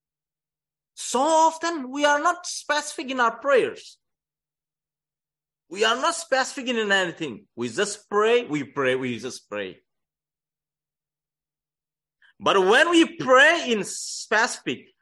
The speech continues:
our prayers become so effective. When we are specific in our prayers, our prayers become more effective, so effective.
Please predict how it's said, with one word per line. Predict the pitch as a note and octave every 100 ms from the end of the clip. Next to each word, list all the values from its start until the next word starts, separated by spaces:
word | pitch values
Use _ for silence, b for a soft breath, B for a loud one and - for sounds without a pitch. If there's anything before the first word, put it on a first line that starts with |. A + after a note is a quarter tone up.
| b
our | C3+ D3+ D3 - -
prayers | F3 E3 E3 D#3+ D#3+ -
become | A2 G2 B2 - - C3+ B2+
so | - - C3+ B2+
effective. | - - A#2+ - - F2+ - _ _ _ _ _ _ _ _ _ _ _ _ _ _ _ _ _ _
When | A#2 F3 C#4 E4+ D4+
we | D4
are | C4+
specific | A#3 - - - C4+ D#4 - C4+ G#3
in | F#3+
our | D#3
prayers, | - E3 D3 B2+ F#3+ G#3+ - _ _ _ _ _ _ _ _ _ _ _ _ _ -
our | A#2+ B2+ -
prayers | D3 C3+ C3+ C3
become | A2 A#2 - A#2 A2+ - _ _ _ _ _
more | G2+ G#2+ D3 A3+
effective, | F#3+ - - C#3 -
so | - - G#3 F3+
effective. | - - - _ A2 -